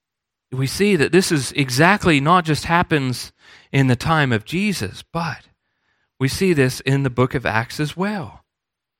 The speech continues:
What you see is persecution comes up, conflict from within the church. In Acts chapter six, there's a dispute among the widows.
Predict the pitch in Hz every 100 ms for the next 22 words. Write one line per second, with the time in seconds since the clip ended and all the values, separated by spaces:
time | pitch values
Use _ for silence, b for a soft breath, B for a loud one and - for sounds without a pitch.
0 | _ _ _ _ _ - 147 170 147 131
1 | - 233 220 123 110 - b b b b
2 | - 160 175 190 - 170 196 - 208 202
3 | - 185 165 160 - 151 196 - 170 175
4 | 196 208 202 - 190 170 160 147 160 175
5 | 202 185 - 180 190 214 - 151 139 170
6 | 208 - 190 185 180 165 135 - B B
7 | B - 196 233 - - - - _ _
8 | _ _ _ _ _ _ _ _ _ _
9 | _ - 151 143 139 131 - - 180 233
10 | 185 156 170 147 127 170 208 208 233 240
11 | - -